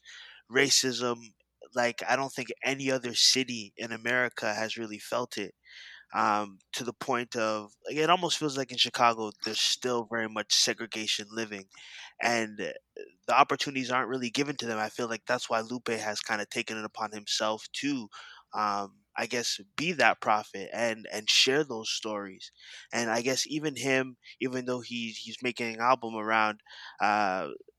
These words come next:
with a, with a fictitious, uh, story of, um, these African slaves,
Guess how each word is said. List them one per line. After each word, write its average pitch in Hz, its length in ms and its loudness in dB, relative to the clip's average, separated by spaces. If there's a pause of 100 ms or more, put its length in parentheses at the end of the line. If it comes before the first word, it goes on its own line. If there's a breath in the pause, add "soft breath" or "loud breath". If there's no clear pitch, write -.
(180)
with 127 200 -4
a, 107 240 -2 (100)
with - 160 -12
a 110 100 -6
fictitious, - 1080 2 (100)
uh, 107 200 -2
story 156 680 6
of, 107 240 0 (440 loud breath)
um, 110 320 4
these 113 140 -2
African 123 420 2
slaves, 147 640 2